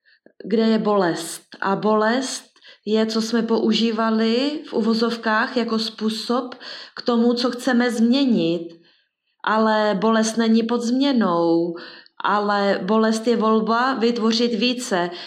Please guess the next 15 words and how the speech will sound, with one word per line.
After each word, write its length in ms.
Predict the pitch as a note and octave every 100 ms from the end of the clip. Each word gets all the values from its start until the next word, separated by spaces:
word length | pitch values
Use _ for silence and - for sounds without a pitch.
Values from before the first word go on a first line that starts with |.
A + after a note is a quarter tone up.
| -
Potřebujete 480 | - G#3 A#3 A3+ A#3
se 160 | A#3+ A#3+
kouknout 420 | A#3 A3+ A#3+ A3+
na 120 | A3+
to, 120 | A3+ A#3
aby 200 | G3+ A3
jsme 200 | A#3 A3
vytvořili 500 | A3+ A3 A3 A3+ A3
více 260 | A3 A#3+
změny 440 | G3+ A#3 C#4 A#3+ F#3
na 120 | F#3+
světě 460 | - G#3 G#3+ A#3
a 100 | G#3+
více 320 | F#3 G#3+ - A3
možností. 1000 | G#3 G3 F#3 - - F3 D#3+ D#3 D#3